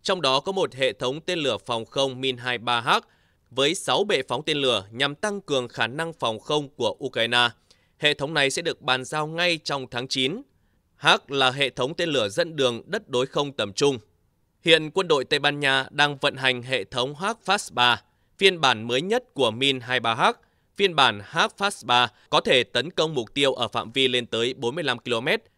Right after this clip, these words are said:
đánh chặn các mối đe dọa bay ở độ cao lên đến mười tám ki-lô-mét, cho phép hệ thống hoạt động hiệu quả, chống lại nhiều mối đe dọa trên không, gồm máy bay tầm thấp, trực thăng, phương tiện bay không người lái U A V và một số loại tên lửa hành trình.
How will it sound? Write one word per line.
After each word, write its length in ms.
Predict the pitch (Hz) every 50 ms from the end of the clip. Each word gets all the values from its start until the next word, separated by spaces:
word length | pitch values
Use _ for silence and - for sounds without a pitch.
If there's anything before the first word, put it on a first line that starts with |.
| _
đánh 200 | - 135 143 175
chặn 260 | 208 - 208 151 135
các 160 | 135 - 190 180
mối 200 | 151 135 139 156
đe 240 | - 170 180 180
dọa 280 | 165 - 151 135 127 90
bay 220 | - 117 160 175
ở 160 | - - 113 107
độ 180 | 110 120 92
cao 340 | - - 139 131 127 127 127
lên 240 | 127 131 131 107 104
đến 240 | 117 113 131 180 185
mười 140 | 143 113
tám 280 | 104 _ - 110 113 139
ki-lô-mét, 420 | - 151 135 123 131 165 208 233 - _ _ _ _ _ _ _
cho 120 | - 165 156
phép 240 | - 214 233 - -
hệ 100 | 156 123
thống 220 | - 143 131 165
hoạt 220 | 185 180 143 117
động 200 | 127 131 123 117
hiệu 200 | 131 143 139 92 - -
quả, 260 | 127 123 117 101 - - _ _ _ _
chống 240 | - 143 139 175 214
lại 240 | 220 190 160 127 117
nhiều 200 | 123 123 127 123
mối 140 | 120 123
đe 140 | 135 160 160
dọa 200 | 151 - 143 110
trên 200 | - - 135 123
không, 280 | 123 - 131 131 127 117 - _ _ _
gồm 200 | - 139 143 143
máy 120 | 143 143 147
bay 160 | 165 160 160
tầm 280 | 156 - 127 117 113
thấp, 180 | - - 208 247 - _ _ _
trực 220 | - 143 123 -
thăng, 260 | - 143 143 143 135 120 - _ _ _
phương 180 | - 208 208 202
tiện 300 | - - 156 131 95 120
bay 180 | 139 135 135 131
không 160 | - 151 139
người 100 | 123 107
lái 240 | 104 107 107 113 135
U 140 | - 147
A 100 | 131 123
V 120 | 120 107 127 131 131 127 120 - _ _ _ _ -
và 100 | 143 147
một 140 | 147 143 143
số 200 | - - 139 160
loại 240 | 190 185 160 -
tên 180 | 135 - 185 175
lửa 120 | 156 131 104
hành 140 | 117 113 110
trình. 280 | - - 127 123 117